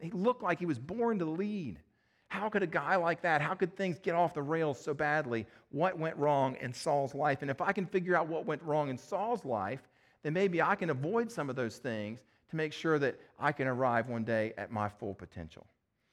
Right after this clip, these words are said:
All right, so that's what we want to spend the balance of our time talking about. Three things that went wrong in Saul's life that kept him from arriving at his full potential. Number one,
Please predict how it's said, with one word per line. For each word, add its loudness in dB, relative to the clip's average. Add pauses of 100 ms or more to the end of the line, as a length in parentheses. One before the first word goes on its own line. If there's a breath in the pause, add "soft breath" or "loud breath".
(440 soft breath)
All 4
right, 2
so 0
that's 4
what 2
we 6
want 4
to -6
spend 0
the 2
balance 2
of -4
our 2
time -2
talking 2
about. -2
Three -2
things 0 (300 soft breath)
that 2
went 0
wrong 2
in -2
Saul's 0
life -2
that -10
kept -4
him -6 (300 soft breath)
from 0
arriving 2
at 0
his -8
full 0
potential. -8 (720)
Number 2
one, 2